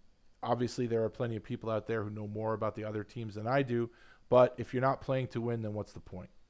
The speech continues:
So, uh, I'm expecting a Stanley Cup parade down Hempstead Turnpike this year, and, um, yeah, so, uh, watch for that. Hopefully that happens. And <clears throat> I'm gonna talk about something a little more serious. Uh,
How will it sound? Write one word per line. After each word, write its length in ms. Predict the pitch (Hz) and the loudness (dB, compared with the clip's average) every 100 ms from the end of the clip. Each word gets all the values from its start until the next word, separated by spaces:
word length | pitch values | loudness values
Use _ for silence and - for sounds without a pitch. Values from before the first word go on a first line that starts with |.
| - | -20
So, 420 | - - 101 95 - - - - | -10 -2 -2 -2 -8 -20 -20 -8
uh, 220 | 98 101 - | -4 -4 -4
I'm 140 | 104 | -6
expecting 540 | 98 - 127 - 131 | -6 2 2 2 -4
a 20 | 117 | -4
Stanley 320 | - 120 117 | -2 -2 -2
Cup 220 | - 113 | -4 -4
parade 320 | 113 110 110 | -2 -2 -2
down 160 | 107 101 | -4 -6
Hempstead 320 | 104 - 95 | -6 -8 -4
Turnpike 400 | 120 117 117 - | -4 0 -2 -2
this 200 | 117 - | -8 -4
year, 300 | 117 113 107 - - - - | -2 -2 -4 -10 -20 -20 -8
and, 400 | 110 107 104 101 | -4 -2 -2 -2
um, 520 | 101 98 98 101 101 - - - | -2 -2 -6 -8 -12 -18 -12 -2
yeah, 180 | 208 233 - | 0 -2 -10
so, 360 | - 135 131 131 | 0 4 6 6
uh, 300 | 135 135 131 | 6 6 4
watch 300 | 131 147 - | 6 4 4
for 140 | 139 | 0
that. 240 | 123 170 - | 4 2 2
Hopefully 340 | 117 120 117 | -6 -4 -2
that 180 | 110 104 | -2 -2
happens. 480 | 101 98 - - - - - - - - - | -4 -6 -12 -18 -20 -20 -20 -20 -20 -12 2
And 240 | 151 151 - | 4 4 -2
<clears throat> 140 | _ - | _ -2
I'm 500 | 190 190 143 139 151 - | 2 0 0 -6 -10 -2
gonna 280 | 226 240 214 | 2 2 2
talk 220 | 202 185 | 4 6
about 220 | 170 156 | 8 6
something 460 | - 156 156 147 139 - - | 6 -2 0 -2 -4 -8 -2
a 80 | 135 | 4
little 280 | 143 139 | 6 6
more 360 | 135 127 127 123 | 6 4 4 2
serious. 720 | - - 117 117 117 110 - - | -2 -4 -2 0 -2 -4 -12 -14
Uh, 260 | 107 107 | -10 -8